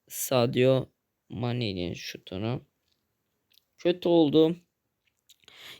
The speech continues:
Yani çok kötü de başlamadık ama yani ne yapalım?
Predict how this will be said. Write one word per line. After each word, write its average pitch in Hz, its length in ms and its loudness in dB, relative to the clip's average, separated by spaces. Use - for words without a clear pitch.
Yani 123 180 -4
çok - 300 -2
kötü 190 300 0
de 180 140 6
başlamadık 175 760 0
ama 151 400 -2
yani 62 560 -4
ne 113 60 -2
yapalım? 123 580 -2